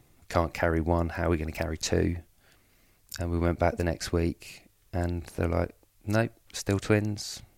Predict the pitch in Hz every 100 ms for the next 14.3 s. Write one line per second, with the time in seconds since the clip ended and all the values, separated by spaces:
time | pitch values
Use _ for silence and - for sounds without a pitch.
0 | - 85 95 95 - 98 101 98 101 -
1 | 98 92 101 90 95 90 90 104 101 101
2 | 98 95 - 87 101 98 95 95 95 -
3 | 92 - 87 - 98 95 101 101 101 -
4 | - - _ _ - - - - - _
5 | - - - - 107 95 - 95 85 82
6 | 82 - _ _ - 90 87 90 90 82
7 | 78 - 82 80 - - 90 85 - 82
8 | 82 80 - 80 - _ _ _ _ -
9 | 92 90 85 78 85 82 80 82 85 82
10 | 76 - _ _ _ _ _ 87 90 82
11 | - 85 80 82 82 85 82 80 _ _
12 | _ _ _ - 82 90 85 87 - 82
13 | 82 - 87 82 82 - 85 - 87 82
14 | 82 - -